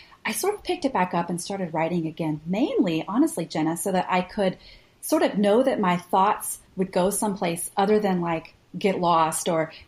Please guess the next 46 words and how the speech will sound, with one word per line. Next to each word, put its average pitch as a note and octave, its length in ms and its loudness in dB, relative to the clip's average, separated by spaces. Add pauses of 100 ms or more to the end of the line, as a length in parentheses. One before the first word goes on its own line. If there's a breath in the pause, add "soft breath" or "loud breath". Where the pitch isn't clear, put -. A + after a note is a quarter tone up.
(240)
you G#3+ 100 0
know, G3 80 2
I F3+ 120 6
would, F3 180 -2
I F#3+ 100 2
found A#3 240 2
myself A3 340 0
writing F3 360 0
ideas F3+ 560 -2
on G3+ 80 -4
the E3 60 0
backs E3+ 280 -4
of F#3 140 -2
receipts A#3+ 480 -2
and F#3 100 2
then F3 80 0
they'd E3 140 -2
get - 160 -6
lost B3 220 0
at F3+ 60 -2
the F3+ 60 -2
bottom A#3 200 0
of G3 60 -8
my E3 100 0
purse. C4+ 340 -2
And G3 80 0
so - 180 0
I - 40 2
was - 100 -2
like, G3 320 2
<laughs> E4 160 -4
"This G#4+ 220 0
is G#4+ 160 2
not A#3 240 4
gonna F3+ 160 0
cut E3 180 0
it." D#3+ 200 -2
So G#3 300 2
in G3 120 0
two C#4 100 -2
thousand A#3+ 220 2
six, B3 220 -2
I F3 80 0
started F3 320 -2
a D#3+ 60 -4
blog, C#3 340 -4